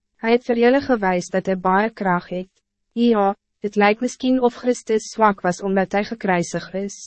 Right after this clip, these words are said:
Maar hij het weer begin lewe omdat hy die krag van God gekry het. Daarom, het lijkt of ek en die ander mense wat vir Christus werk, ook zwak is, maar ons leven nou saam met Christus omdat God voor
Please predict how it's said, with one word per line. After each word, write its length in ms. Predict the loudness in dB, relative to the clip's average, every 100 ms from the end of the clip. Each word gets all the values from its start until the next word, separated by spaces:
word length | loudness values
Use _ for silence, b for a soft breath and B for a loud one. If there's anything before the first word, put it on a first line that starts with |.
| -20 _ _ _ _ _ _
Maar 200 | 0 4
hij 120 | 4
het 160 | 2 0
weer 280 | 0 0
begin 320 | 0 -2 0 2
lewe 320 | 4 4 6
omdat 260 | 6 4 2
hy 60 |
die 140 | -2 -2
krag 380 | 2 2 2 -2
van 180 | -4
God 300 | -2 -4 -4
gekry 380 | -8 -10 -6 -4 -4
het. 160 | -8 -12 _ _ _ _ _ _ _ _
Daarom, 560 | 4 6 6 4 2 -4 _ -6
het 120 | -2
lijkt 300 | 2 2 2
of 140 | 0 0
ek 180 | 0 4
en 80 | 4
die 80 | 6
ander 320 | 4 4 4
mense 400 | 2 0 0 -2
wat 200 | -2 -2
vir 160 | -6 -4
Christus 560 | -2 -4 -2 -2 -2
werk, 340 | -4 -4 -6 -10 _ _
ook 160 | -2 -2
zwak 380 | 2 2 2 0
is, 320 | -2 -2 -10 -20 _ -2
maar 200 | 2 2
ons 240 | 2 0
leven 400 | 2 4 4 4
nou 180 | 2 0
saam 360 | 0 0 2 2
met 160 | 0
Christus 560 | -2 -4 -4 -4 -4 -2
omdat 340 | 0 2 0
God 260 | 0 -2 0
voor 180 | -2